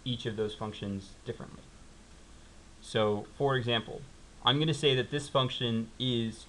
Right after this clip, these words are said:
two x plus five only when x is less than negative three. So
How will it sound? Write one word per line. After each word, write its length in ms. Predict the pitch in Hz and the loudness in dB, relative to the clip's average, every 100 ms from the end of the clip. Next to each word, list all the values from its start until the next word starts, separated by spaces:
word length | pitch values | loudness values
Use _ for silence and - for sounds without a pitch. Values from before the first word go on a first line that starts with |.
| - | -8
two 220 | - 139 | 2 4
x 180 | 139 - | 4 2
plus 200 | 131 - | -2 2
five 400 | 110 110 165 180 - - - - - - | 6 6 6 0 -12 -20 -20 -18 -18 2
only 460 | 127 135 147 160 170 | 6 8 8 6 6
when 560 | 123 120 120 117 120 120 - - - - - - - - - - - - - - - - | 6 6 6 6 6 2 -12 -20 -20 -20 -20 -20 -20 -20 -20 -20 -20 -20 -20 -20 -20 -4
x 400 | 123 127 - - - | 0 0 -4 -14 0
is 240 | 120 110 | 2 2
less 380 | 110 110 113 - | 0 4 4 4
than 380 | 160 165 175 180 | 0 2 2 2
negative 480 | 113 113 113 113 107 - | 4 6 6 4 2 -2
three. 280 | - 101 123 - - - - - - - - - - - - - - - - - - - - - - - - - - - - - - - - - - - | -4 -4 -6 -12 -20 -18 -16 -16 -18 -20 -20 -20 -20 -20 -20 -20 -20 -20 -20 -20 -20 -20 -20 -20 -20 -20 -20 -20 -20 -20 -20 -20 -20 -20 -20 -20 -20 -20
So 340 | - 131 117 | 0 2 2